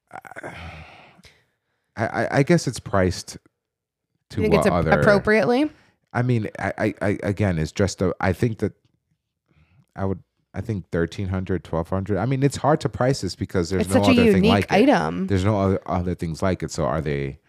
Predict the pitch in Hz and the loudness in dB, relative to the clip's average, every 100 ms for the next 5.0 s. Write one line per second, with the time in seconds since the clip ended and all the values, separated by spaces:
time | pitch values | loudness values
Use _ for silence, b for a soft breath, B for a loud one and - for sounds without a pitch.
0 | b b b 214 190 214 107 107 113 107 | b b b -2 2 2 4 4 4 4
1 | 101 92 95 98 95 85 85 82 76 69 | 2 4 2 2 2 2 0 -2 -4 -10
2 | - - - - 101 87 78 - - 82 | -14 -16 -16 -6 0 0 0 -8 -10 -8
3 | 90 78 78 73 - 76 - 71 64 69 | -8 -6 -6 -6 -6 -8 -8 -10 -10 -6
4 | 76 104 76 170 180 - 180 165 160 | -6 -4 -6 -6 -8 -10 -4 -2 -2